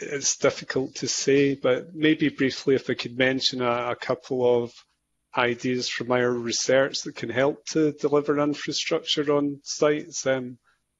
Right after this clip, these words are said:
we carried out research looking at how some European countries deliver housing and placemaking, and in Germany and the Netherlands, they have,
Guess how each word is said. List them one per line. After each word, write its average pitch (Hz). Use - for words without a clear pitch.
we 180
carried 151
out 135
research 127
looking 131
at 123
how 131
some 127
European 123
countries 147
deliver 139
housing 143
and 131
placemaking, 143
and 127
in 127
Germany 131
and 123
the 120
Netherlands, 120
they 127
have, 117